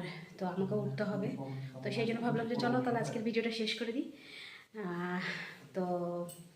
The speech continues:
ভুবনেশ্বরে যেখানে, যেই জায়গায় আছে আমার ছেলে, সে জায়গাটা তোমাদের কেমন লাগলো অবশ্যই কমেন্ট করে জানিও।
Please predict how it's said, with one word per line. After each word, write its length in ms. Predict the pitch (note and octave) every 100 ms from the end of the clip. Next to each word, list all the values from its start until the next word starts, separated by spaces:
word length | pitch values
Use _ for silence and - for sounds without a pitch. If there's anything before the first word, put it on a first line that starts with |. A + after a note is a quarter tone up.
| - - F#3+
ভুবনেশ্বরে 560 | A3 B3 A#3+ B3 B3 B3 A#3 F#3+
যেখানে, 240 | G#3 A3
যেই 160 | G3 A3 G#3+ G#3 F#3+
জায়গায় 380 | G3 F#3+ G#3
আছে 320 | G3+ - - F#3+
আমার 180 | F3 D#3+
ছেলে, 260 | D#3+ D#3
সে 160 | D#3+ G3+ G3+ G3+ - - -
জায়গাটা 260 | F#3+ F#3 F#3+
তোমাদের 260 | G3+ G#3 G#3+
কেমন 340 | G#3 F#3 F#3+ F#3+
লাগলো 260 | F3+ F#3
অবশ্যই 420 | A3 D#3+ E3 - G3
কমেন্ট 340 | F#3 F#3 F3+ -
করে 140 | F#3
জানিও। 320 | F3+ E3 F3